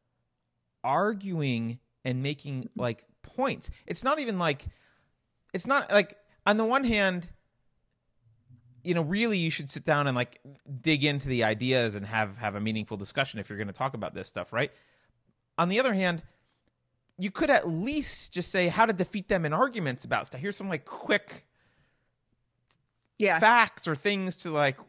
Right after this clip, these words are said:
Speaker 1: you know, when they say this, you say blah, whatever, right? It's not even that. It's not even, like, dialogue is not part of this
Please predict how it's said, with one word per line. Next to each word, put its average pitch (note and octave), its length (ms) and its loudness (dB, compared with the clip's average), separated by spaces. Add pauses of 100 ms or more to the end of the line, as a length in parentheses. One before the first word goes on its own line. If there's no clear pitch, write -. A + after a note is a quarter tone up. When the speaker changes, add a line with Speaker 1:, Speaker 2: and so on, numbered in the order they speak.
(140)
Speaker 1:
you C#3+ 140 -4
know, C#3 140 0
when C3 180 -2
they G3 120 2
say F#3 240 -2
this, E3 320 2
you F3 120 -6
say F3 240 -2
blah, E3+ 160 -8 (120)
whatever, C3 480 2 (120)
right? C#3 280 2 (1700)
It's D3 80 -12
not A3 180 2
even E3+ 200 -2
that. G3 460 -4 (120)
It's D3+ 160 -8
not A#3+ 220 -2
even, A#3+ 160 -4
like, D#3 160 -4 (1300)
dialogue A#3+ 480 8
is F#3 140 0
not G3+ 240 2
part G#3+ 240 2
of C3 120 -2
this F#2+ 220 -6